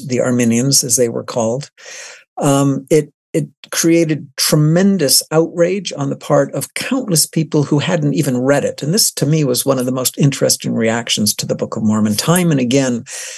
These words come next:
I, I could find, uh, editorials and sermons from the eighteen forties in which they would say, "This is outrageous. This is a bunch of balderdash. This is," and then they would admit,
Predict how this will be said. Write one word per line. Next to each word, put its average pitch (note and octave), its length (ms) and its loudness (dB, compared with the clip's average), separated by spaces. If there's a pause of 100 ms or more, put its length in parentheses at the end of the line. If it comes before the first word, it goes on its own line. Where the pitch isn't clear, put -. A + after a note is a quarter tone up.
(200)
I, C#3 320 0
I C#3 100 0
could C3+ 160 -2
find, C3 540 -2 (500)
uh, B2+ 320 4
editorials C3 1000 0 (160)
and A2+ 220 -2
sermons C3 480 2
from C3+ 160 -2
the C3 160 -8
eighteen C#3 360 0
forties B2+ 720 0 (160)
in C3 140 -6
which - 180 -4
they C3 100 0
would B2 120 -2
say, C#3 140 2
"This C#3 200 2
is C3 120 2
outrageous. D3 680 0
This - 200 -4
is C#3 100 -8
a C3 60 -10
bunch C3 240 -4
of - 140 -12
balderdash. C3+ 680 0
This - 180 -4
is," C3+ 140 -6 (840)
and D3 120 6
then E3+ 100 4
they E3 100 4
would C#3+ 160 2
admit, C#3 300 0